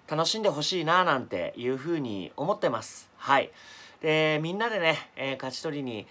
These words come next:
えー、行く試合だと思いますので、えー、ぜひよろしくお願いしたいと思います。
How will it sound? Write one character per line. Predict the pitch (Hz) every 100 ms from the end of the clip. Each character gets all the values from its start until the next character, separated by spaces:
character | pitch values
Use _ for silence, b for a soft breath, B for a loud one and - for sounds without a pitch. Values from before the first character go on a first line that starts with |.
| B B B
え | -
ー、 | 135 135 131
行 | 120
く | 123 143 143 131
試 | - 139
合 | 135
だ | 147
と | 151
思 | 120 131
い | 156
ま | 196
す | 208
の | 269
で、 | 247 - -
え | - 120 110
ー、 |
ぜ | 120
ひ | 117 113
よ | 101
ろ | 101
し | -
く | 127 110 -
お |
願 | 104 101 101 98
い |
し | 98
た | 98
い | 98
と | 90 98
思 | 98 98 104
い | 107
ま | 139
す。 | 160 -